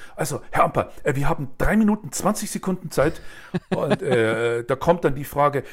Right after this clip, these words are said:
Speaker 1: Herr Amper, fühlen Sie sich eigentlich als Raumschiffkommandant? Äh, äh, nein, eigentlich
Speaker 2: Äh,
Speaker 1: nicht, weil
Speaker 2: nein.
Speaker 1: es ist ja nur eine Kulisse. Herr Amper, danke, dass Sie da waren. Ja, schön. Ja, vielen Dank.
Speaker 2: <laughs>
Speaker 1: Also von daher freut mich das auch wirklich, jetzt diese Sache so machen zu können,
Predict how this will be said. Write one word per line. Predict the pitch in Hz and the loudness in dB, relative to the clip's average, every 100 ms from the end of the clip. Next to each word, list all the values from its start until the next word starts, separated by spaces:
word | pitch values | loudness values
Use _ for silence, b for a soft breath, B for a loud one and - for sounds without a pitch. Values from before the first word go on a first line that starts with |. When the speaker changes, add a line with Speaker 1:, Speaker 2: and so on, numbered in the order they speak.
| B | B
Speaker 1:
Herr | 151 | 0
Amper, | 147 113 - - | 2 0 -2 -6
fühlen | 147 - 285 | -6 -4 -4
Sie | 196 | -4
sich | 180 - | -6 -2
eigentlich | 156 156 | -2 -2
als | 156 175 | -2 0
Raumschiffkommandant? | 208 147 - 120 98 87 85 - b b b b b - | 0 -2 -4 -4 -4 -4 -4 -8 b b b b b -4
Äh, | 131 | -2
äh, | 117 - 127 117 | 0 -2 -2 -4
nein, | 113 98 139 - | -4 -2 -4 -2
eigentlich | 104 131 147 147 | -4 -4 -6 -6
Speaker 2:
Äh, | 127 | -6
Speaker 1:
nicht, | 151 - | -4 0
weil | |
Speaker 2:
nein. | 139 | 0
Speaker 1:
es | 135 | -2
ist | 143 | -4
ja | 151 | -4
nur | 135 | -4
eine | 135 | -4
Kulisse. | 151 151 110 | -4 -4 -2
Herr | 151 | -4
Amper, | 208 214 | -2 2
danke, | 214 226 | 2 2
dass | 185 180 | 0 0
Sie | 160 | 2
da | 147 175 | 2 4
waren. | 175 175 B B - | 4 2 B B -6
Ja, | 110 107 | -2 -2
schön. | 104 - 185 98 104 | -4 -6 -6 -6 -8
Ja, | 113 95 | -6 -6
vielen | - 113 113 | -8 -10 -6
Dank. | 101 101 | -6 -8
Speaker 2:
<laughs> | B B B B | B B B B
Speaker 1:
Also | - 113 | -6 -4
von | 117 123 | -4 -2
daher | 113 123 123 | 2 4 4
freut | 117 117 120 135 | 2 0 0 0
mich | 127 | -6
das | 117 117 | -6 -6
auch | 110 - | -6 -4
wirklich, | 123 120 110 | -6 -6 -8
jetzt | 110 - - | -6 -6 -8
diese | 117 113 113 | -12 -6 -6
Sache | 107 101 | -6 -6
so | 107 117 | -6 -6
machen | 113 107 101 | -4 -6 -8
zu | - | -12
können, | 101 98 107 | -10 -8 -8